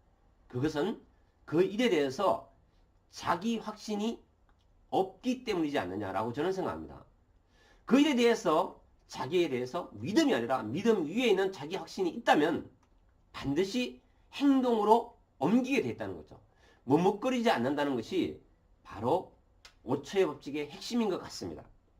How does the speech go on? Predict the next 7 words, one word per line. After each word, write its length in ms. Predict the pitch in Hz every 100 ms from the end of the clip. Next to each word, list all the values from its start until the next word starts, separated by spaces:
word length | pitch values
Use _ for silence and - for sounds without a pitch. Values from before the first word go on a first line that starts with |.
| _ _ _ _ _ _ _ _ -
저도 200 | - 196
옛날에, 600 | 151 143 135 143 - - _ _ _ _ -
어, 120 | -
어떤 240 | - 202
일을 160 | 185 139
할 140 | 131
때 300 | 185 214 214